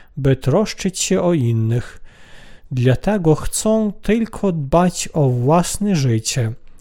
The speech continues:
Ale w Biblii jest napisane, że ktoś skąpi i w najniezbędniejszym, a ubożeje. Ludzie postępują zgodnie z rządzami ciała,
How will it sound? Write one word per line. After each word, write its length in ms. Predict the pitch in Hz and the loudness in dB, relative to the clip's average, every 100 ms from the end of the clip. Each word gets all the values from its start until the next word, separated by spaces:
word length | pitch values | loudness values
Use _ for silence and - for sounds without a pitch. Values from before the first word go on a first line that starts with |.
| - - | -20 -2
Ale 260 | 147 131 123 | 2 4 2
w 100 | 120 | 0
Biblii 760 | 120 220 180 165 156 139 135 | -2 -2 0 0 2 2 2
jest 340 | 185 185 - | 0 0 -2
napisane, 840 | 139 131 135 127 - 226 214 151 123 - - - - - | -2 -2 -2 -4 -2 -2 0 0 -2 -8 -20 -20 -12 -4
że 500 | 143 131 143 139 - - | -2 4 4 4 2 -6
ktoś 580 | - - 165 147 - - | -2 4 4 4 -2 -6
skąpi 920 | - - - 220 220 - 214 202 - - | -6 -2 0 0 0 -2 -2 -2 -4 -6
i 180 | 160 160 | 0 0
w 180 | 147 143 | 0 0
najniezbędniejszym, 1500 | 160 175 156 147 135 135 131 123 135 220 226 - 202 196 - - _ - | 2 2 2 2 0 0 0 0 -2 -2 -2 0 0 0 -4 -14 _ -6
a 140 | - | -2
ubożeje. 840 | - 185 165 147 127 113 110 110 113 - _ _ _ _ - | 0 2 4 4 4 2 2 0 -2 -8 _ _ _ _ -8
Ludzie 540 | 147 127 226 180 165 151 | -2 0 0 2 4 2
postępują 1300 | - 160 - - 147 139 131 - 233 214 202 185 139 | 2 -2 0 -2 0 0 -2 -2 0 2 2 2 0
zgodnie 580 | 131 147 208 202 190 | 0 0 0 0 0
z 100 | 170 | 2
rządzami 720 | 139 139 147 139 131 202 196 185 | 0 0 2 2 0 0 0 -2
ciała, 560 | - 196 135 113 113 | -2 0 2 0 -2